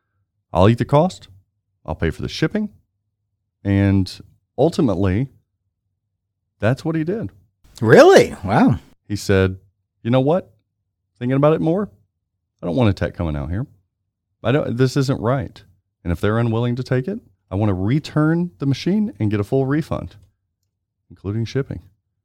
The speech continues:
Speaker 1: Whew. Ladies and gentlemen, that's
Speaker 2: Wow.
Speaker 1: how you go out of business.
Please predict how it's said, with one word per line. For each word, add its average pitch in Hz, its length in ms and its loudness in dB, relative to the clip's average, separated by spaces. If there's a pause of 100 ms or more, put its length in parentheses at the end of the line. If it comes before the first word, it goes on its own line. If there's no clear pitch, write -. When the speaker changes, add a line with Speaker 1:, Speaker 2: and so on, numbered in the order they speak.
(1400)
Speaker 1:
Whew. - 320 -10 (680)
Ladies 120 200 2
and 110 40 -8
gentlemen, 127 240 4
that's 104 240 6
Speaker 2:
Wow. 208 40 6
Speaker 1:
how 147 60 6
you 92 180 2
go 101 220 0
out 110 80 0
of - 140 -4
business. - 540 -4